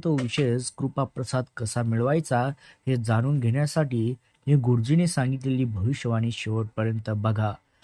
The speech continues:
आणि समजून घ्या, तरच, तरच तुमच्यावरील आलेले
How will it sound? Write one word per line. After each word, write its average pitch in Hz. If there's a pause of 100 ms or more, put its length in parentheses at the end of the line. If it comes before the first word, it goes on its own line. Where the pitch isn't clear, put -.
(180)
आणि 147
समजून 156
घ्या, 131 (460)
तरच, 147 (760)
तरच 139 (280)
तुमच्यावरील 151 (100)
आलेले 120